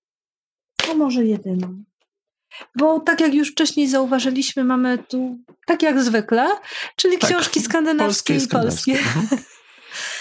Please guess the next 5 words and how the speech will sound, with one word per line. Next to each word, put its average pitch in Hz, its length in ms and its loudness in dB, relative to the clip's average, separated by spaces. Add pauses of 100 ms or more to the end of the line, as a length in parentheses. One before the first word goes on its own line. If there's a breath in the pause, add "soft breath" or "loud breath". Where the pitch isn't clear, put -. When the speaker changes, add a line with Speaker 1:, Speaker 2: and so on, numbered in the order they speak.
(220 loud breath)
Speaker 1:
Jesteśmy 349 480 2
monotematyczni 254 920 2
też, 220 320 -2
e, 214 260 2 (340 loud breath)
nasz 240 400 0